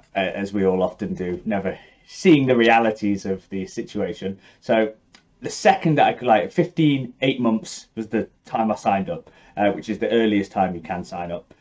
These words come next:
And, uh, I joined the military as a medic, so I didn't have a particular regiment. I was in a corps, which is the Royal Army Medical Corps, uh, and I bounced around from place to place to place to place. And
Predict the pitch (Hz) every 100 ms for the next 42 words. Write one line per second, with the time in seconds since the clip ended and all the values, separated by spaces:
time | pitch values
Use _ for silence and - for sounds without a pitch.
0 | _ - - 101 101 98 95 90 104 101
1 | 113 156 143 - - _ - 107 104 107
2 | 110 - 107 107 - - 131 110 101 101
3 | 104 - 113 160 175 - 139 131 117 110
4 | 120 131 - 104 92 98 95 98 110 98
5 | 104 95 - 98 98 - - - - 90
6 | 92 90 87 87 90 95 95 92 107 110
7 | - _ - - 101 98 98 104 98 117
8 | 120 - 117 104 101 101 95 95 92 98
9 | 92 98 95 85 - 82 85 80 - -
10 | 160 - 113 120